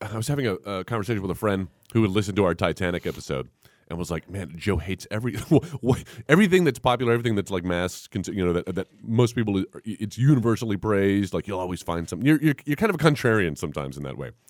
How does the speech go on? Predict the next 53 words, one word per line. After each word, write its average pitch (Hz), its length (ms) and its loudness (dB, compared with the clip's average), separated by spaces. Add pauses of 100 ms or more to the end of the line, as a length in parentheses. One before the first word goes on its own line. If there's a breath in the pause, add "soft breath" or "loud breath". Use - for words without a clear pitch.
(200 soft breath)
You 104 80 -2
know 113 80 2
that 131 100 0
about 127 220 -8
yourself?" 131 240 -10 (480 soft breath)
But, 165 240 2
but, 147 420 8 (200 loud breath)
<laughs> 269 180 -14
but, 131 180 6
uh, 143 180 4 (180)
but 120 100 4
here's 156 240 6
the 139 140 4
backhanded 123 580 2
compliment 107 440 2
way 107 320 4
<laughs> - 40 -4
I'm, 101 240 -2
I'm, 92 220 0
I'm 95 160 -2
coming 104 240 2
into 98 140 2
this. 87 200 0 (520 loud breath)
I, 117 180 4 (220)
I, 113 240 -2 (180)
I've, 113 320 0
I've 117 140 2
noticed 131 300 4
a 131 40 -8
pattern 120 460 0
when 87 100 2
we 87 100 -2
talk 90 240 2
about 78 200 -2
these 76 180 -6
movies. 78 240 -4
It's 82 140 -8
because 90 440 -2
you, 95 280 0 (100)
you 95 160 -2
feel 123 220 -4
like 101 100 -4
they 113 120 -2
can 104 120 -4
be 95 80 -2
better. 80 420 0
Like, 85 220 -8
you're 92 80 -6
like, 90 220 -6 (240 soft breath)
"Yeah, 240 260 2
it 180 140 0
was 156 160 2
good. 185 400 4